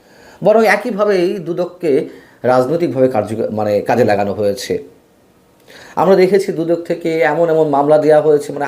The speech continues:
হাস্যকর আমাদের সামনে, একদিকে হাস্যকর আর একদিকে উদ্বেগজনক। সাংবাদিক আনিস আলমগীরের বিরুদ্ধেও পরবর্তীতে দুদক থেকে একটি মামলা দায়ের করা হলো, অথচ যেখানে সরকারি উপদেষ্টা থেকে শুরু করে উপদেষ্টাদের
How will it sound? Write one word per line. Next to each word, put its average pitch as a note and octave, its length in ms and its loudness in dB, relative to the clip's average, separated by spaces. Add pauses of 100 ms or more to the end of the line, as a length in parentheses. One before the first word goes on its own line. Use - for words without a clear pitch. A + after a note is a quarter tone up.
(120)
হাস্যকর E3+ 480 -4
আমাদের A#2+ 240 -2
সামনে, A#2 420 -2 (380)
একদিকে C3+ 320 -2
হাস্যকর E3+ 440 -2 (140)
আর A#2+ 100 0
একদিকে A#2 400 0 (240)
উদ্বেগজনক। C3 600 0 (800)
সাংবাদিক F#3 360 2
আনিস A3+ 300 2
আলমগীরের G3 720 2
বিরুদ্ধেও D#3+ 500 -2
পরবর্তীতে D#3 540 0
দুদক C#3 360 -2
থেকে C#3 180 -6
একটি B2 140 -8
মামলা A#2 260 0
দায়ের G#2+ 180 2
করা G#2+ 180 0
হলো, G#2 240 -4 (280)
অথচ C#3 300 0
যেখানে B2 440 0
সরকারি B2+ 480 -2
উপদেষ্টা B2 420 -4
থেকে A#2+ 140 -6
শুরু B2 220 -2
করে A#2 320 2 (340)
উপদেষ্টাদের A#2 540 -4